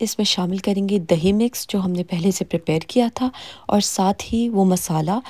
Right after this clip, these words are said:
जो हमने बिरयानी का प्रिपेयर किया था वो भी इसमें शामिल कर देंगे। Lastly इसमें हम ऐड कर देंगे आलू बुखारे और इसका पानी भी इसमें साथ ही शामिल कर देंगे। बिरयानी की लेयरिंग हो चुकी है तो अब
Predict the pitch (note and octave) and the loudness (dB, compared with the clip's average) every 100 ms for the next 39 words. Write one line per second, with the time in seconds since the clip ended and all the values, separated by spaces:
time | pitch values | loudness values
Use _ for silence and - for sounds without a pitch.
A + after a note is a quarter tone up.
0 | - - - F#3+ F#3 F3+ E3+ D#3 E3+ F#3 | -18 -8 2 4 6 4 0 0 0 0
1 | A#3+ - A#3 A3 G#3+ G#3 G#3 G#3+ G#3 D#3+ | -2 -2 0 0 -2 0 -2 0 0 0
2 | D3+ A3+ - B3+ - A3 A3+ A3+ G#3 G#3+ | 0 -2 0 0 2 0 0 -2 -2 0
3 | G#3+ A3 - - - - F#3 F#3 - C4+ | 0 -2 -4 -16 -4 4 4 4 0 0
4 | A#3 - G#3+ G#3+ - E3+ F3 - F3+ F#3+ | 0 0 0 0 0 -2 0 -2 0 2
5 | F#3+ - E3 F3+ G3+ - A3 A3 C4 A3 | 2 2 2 2 0 0 2 2 2 0
6 | G3+ A#3 - F3+ F#3+ G3 A3 - - G#3 | 0 -2 2 4 4 0 0 -2 0 0
7 | - - - - F#3+ - A3+ G#3+ E3+ D#3+ | -2 -8 0 6 6 6 4 4 4 2
8 | D#3+ D3+ D#3+ D#3 D#3 - - - _ _ | 0 0 2 2 0 -6 -16 -20 _ _
9 | _ _ _ _ _ _ _ _ - F#3 | _ _ _ _ _ _ _ _ -4 4
10 | G3+ F#3+ F3+ A#3 B3+ A#3 G3 F#3 F#3+ F3 | 6 6 2 0 0 0 2 4 2 0
11 | E3+ E3+ G#3+ - A3+ B3 B3 G3+ F#3+ | -2 -2 -6 -6 -2 -2 0 0 0